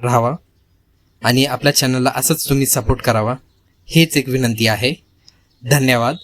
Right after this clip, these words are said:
तर मित्रांनो, चला आता आपण पाहूया लिलावची काय परिस्थिती आहे. आता लिलावची सुरुवात होणार आहे,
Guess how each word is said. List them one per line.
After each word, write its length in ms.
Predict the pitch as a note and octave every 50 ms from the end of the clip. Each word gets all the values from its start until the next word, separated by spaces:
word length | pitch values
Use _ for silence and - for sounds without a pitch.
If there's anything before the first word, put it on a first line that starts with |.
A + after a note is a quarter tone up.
| - - - - - -
तर 60 | E3+ D#3+
मित्रांनो, 360 | D#3+ D#3+ - F3+ F3 F3 E3
चला 300 | - - E3+ C#3+ E3 G3 - - _ -
आता 180 | B2+ - D#3
आपण 180 | D#3+ - - D#3
पाहूया 380 | - D3 C#3+ D#3 C3+ C3 D3 G3 G#3 _ _ _ _ _ _
लिलावची 420 | C3+ C3+ C3+ C3+ C#3 C3+ B2+ - -
काय 180 | - C#3+ C3+
परिस्थिती 460 | C3+ - C3 C3 - - B2+ A#2 B2+
आहे. 140 | B2+ D3 F#3+
आता 220 | A#3+ D#3+ - - C#3+
लिलावची 420 | D3 C3 B2+ C3 B2+ - - E3+
सुरुवात 340 | - - B2 B2 B2 B2 C#3+
होणार 240 | D3 C3 A#2 A2 G#2
आहे, 220 | F#2+ F2 G2+